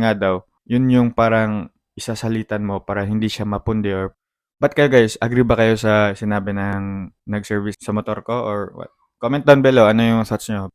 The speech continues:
para may matulungan tayo. Next is yung tires. Tires are really one of the most important things sa motor natin kasi,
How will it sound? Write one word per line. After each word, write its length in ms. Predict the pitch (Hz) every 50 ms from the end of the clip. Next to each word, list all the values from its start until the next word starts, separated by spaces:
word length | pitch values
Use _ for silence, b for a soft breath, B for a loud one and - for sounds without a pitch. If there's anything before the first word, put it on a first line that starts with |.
| _
para 160 | - 104 110 113
may 80 | 113
matulungan 560 | 113 110 110 - 117 110 110 110 107 104 98
tayo. 320 | - 98 92 90 82 95 - _ _ _ _ _ _ _ _ _ _ -
Next 240 | 143 151 - - 117
is 100 | 131 - 117
yung 160 | 120 113 110
tires. 560 | - 107 104 98 98 98 - - - - - - _ _ _ _ _ _
Tires 240 | - 135 143 147 -
are 160 | 120 123 120
really 180 | 120 117 117
one 220 | 113 113 113 110 110
of 160 | 104 104 101
the 80 | 107 101
most 400 | 104 104 104 104 101 98 - 101
important 560 | 98 - 104 101 101 - - 101 98 101 _
things 320 | - 104 98 101 98 -
sa 80 | 101 98
motor 320 | 98 98 - 101 98 101
natin 400 | 104 101 101 - - 107 104 107
kasi, 320 | 101 98 - 107 104 95